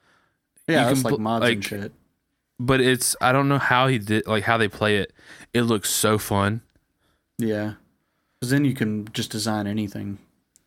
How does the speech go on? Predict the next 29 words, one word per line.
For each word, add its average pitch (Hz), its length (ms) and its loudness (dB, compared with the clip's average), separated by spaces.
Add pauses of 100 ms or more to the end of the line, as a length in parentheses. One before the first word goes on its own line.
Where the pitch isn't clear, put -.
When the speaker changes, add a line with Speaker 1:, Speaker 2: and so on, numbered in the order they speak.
(120)
Speaker 2:
Oh, 135 160 2
there 143 140 4
was, 147 140 0
like, 131 240 0 (320)
maps 117 420 2
where, 131 100 2
like, 113 280 0 (160)
literally 127 320 2
it's 127 120 -2
like 123 100 2
an 110 60 0
infinite 120 420 0
spiral 117 640 2
up 113 420 0
and 113 140 0
up 113 220 2
and 110 120 0
up, 113 300 0 (100)
and 113 160 0
you 113 80 2
just 110 120 -2
have 110 120 0
to 104 100 -8
survive 101 360 2
as 98 80 -2
long 101 120 0
as 98 80 -4
you 101 80 -6
can. 104 340 -8